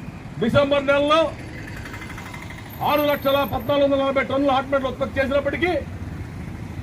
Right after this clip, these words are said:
నూట పది కోట్ల రూపాయల క్యాష్ లాస్ వచ్చింది. ఎందుకు వచ్చింది? మీ విధానం కాదా?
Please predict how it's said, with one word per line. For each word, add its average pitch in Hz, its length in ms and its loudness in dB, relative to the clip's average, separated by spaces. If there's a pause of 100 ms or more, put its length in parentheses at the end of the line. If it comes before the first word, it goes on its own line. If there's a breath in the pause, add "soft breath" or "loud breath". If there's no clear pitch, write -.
(120)
నూట 247 220 2
పది 269 160 -2
కోట్ల 277 200 2
రూపాయల 254 220 -2
క్యాష్ 254 200 0
లాస్ 254 160 2
వచ్చింది. 233 240 0
ఎందుకు 277 160 0
వచ్చింది? 277 300 0
మీ 262 120 0
విధానం 262 300 0
కాదా? 285 220 2